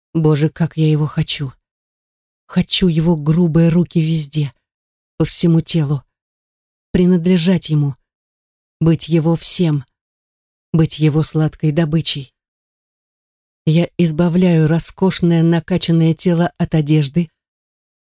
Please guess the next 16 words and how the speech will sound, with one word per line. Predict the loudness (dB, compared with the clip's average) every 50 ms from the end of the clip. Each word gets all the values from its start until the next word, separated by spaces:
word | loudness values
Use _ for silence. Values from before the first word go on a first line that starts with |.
| _ _ _ -4
снимаю | 0 2 2 4 4 4 4 2 0
с | 0 0
Марата | 0 2 2 0 0 -2 -6
халат, | -6 -4 -2 -2 0 -2 -2 -4 -8 -20 _ _ _ _ _ _ _ _ _ _
любуясь | 0 0 2 2 2 2 2 0 -2
каждым | -4 _ -2 0 0 0 0 0 0
его | 2 0 0 0 0
твердым | -2 0 0 0 0 2 2 2 2 2
мускулом, | 2 0 -2 -2 -6 -4 -2 -2 -4 -4 -8 _ _ _ _ _ _ _ _ _ _ _
каждой | _ 0 0 0 0 -2 -2 -2 _ _
татуировкой | -4 -4 -2 0 0 0 2 2 0 -2 -2 -2 -2 -2 -2 -2 _
и | -6 -6
каждым | -2 0 -2 0 0 0 0 0
сантиметром | 0 0 -2 -2 0 0 2 2 2 0 0 0 0 0 -2 -6 _ _ _ _ _ _
прекрасного | -4 -4 -2 0 -2 -2 0 0 0 0 0
тела. | -2 0 -2 -2 0 -2 -4 -6